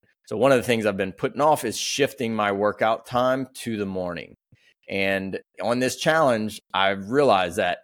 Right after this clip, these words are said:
the only way I can hit this consistently for the next hundred days is to do it in the morning, to get a workout each morning. And come back and we'll do our afternoon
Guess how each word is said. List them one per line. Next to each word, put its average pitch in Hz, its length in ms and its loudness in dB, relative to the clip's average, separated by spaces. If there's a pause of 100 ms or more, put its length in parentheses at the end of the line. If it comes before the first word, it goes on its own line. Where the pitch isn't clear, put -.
(520)
the 107 120 -4
only 170 360 4
way 147 180 8
I 127 100 8
can 120 180 -2
hit 110 280 -2
this 107 180 -2
consistently 120 840 -6
for 135 240 -6
the 107 100 -2
next 101 240 -4
hundred 98 320 -6
days 101 420 -2
is 104 240 -4
to - 140 -8
do 101 260 -2
it 95 80 -2
in 90 80 -6
the 87 60 -8
morning, 73 340 -12 (220)
to 101 80 -12
get 95 240 -2
a 113 60 2
workout 101 580 -2 (220)
each 110 240 -6
morning. 92 420 -6 (600)
And 95 720 -2 (600)
come 123 180 2
back 98 240 2
and 101 140 -4
we'll 98 120 0
do 98 240 -2
our 95 200 2
afternoon 95 840 -4